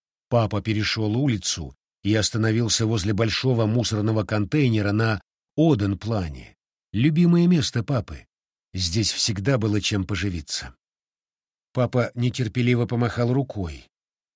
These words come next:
Он огляделся по сторонам и тоже поспешил через дорогу. Папа держал что-то в руке. Оказалась фольга, и в ней кусочек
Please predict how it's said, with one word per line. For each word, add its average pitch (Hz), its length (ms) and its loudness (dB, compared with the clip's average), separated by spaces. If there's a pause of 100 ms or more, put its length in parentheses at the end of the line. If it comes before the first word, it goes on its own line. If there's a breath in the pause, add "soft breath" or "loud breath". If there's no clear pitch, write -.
(140)
Он 147 180 4
огляделся 156 640 2
по 131 120 -4
сторонам 160 540 2 (220)
и 185 160 2
тоже 131 420 4
поспешил 131 520 0
через 135 320 0
дорогу. 98 640 -4 (640)
Папа 131 340 2
держал 123 380 2
что-то 127 300 -2
в 113 80 -2
руке. 104 440 -4 (560)
Оказалась 107 640 0
фольга, 120 580 -2 (380)
и 110 120 2
в 98 100 -2
ней 123 200 4
кусочек 117 720 -4